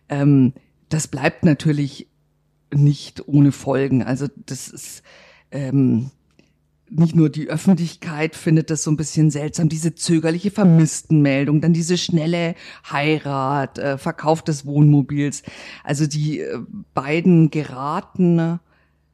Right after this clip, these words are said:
damit schon ins Visier der Polizei auch und, äh, werden mehrfach, äh, vernommen.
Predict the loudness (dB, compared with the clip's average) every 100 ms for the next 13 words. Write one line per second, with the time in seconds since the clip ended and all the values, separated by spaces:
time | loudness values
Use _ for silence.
0 | _ -8 0 2 2 -2 -10 0 4 4
1 | 4 4 4 2 -6 -6 -4 -4 -2 0
2 | 0 -2 -6 -6 -4 -4 -4 -8 -8 -8
3 | -10 -10 -10 -10 -12 -8 0 0 0 -4
4 | -4 -4 -4 -4 0 2 4 4 2 -2
5 | -6 -8 -8 -8 0 4 6 6 6 4
6 | 2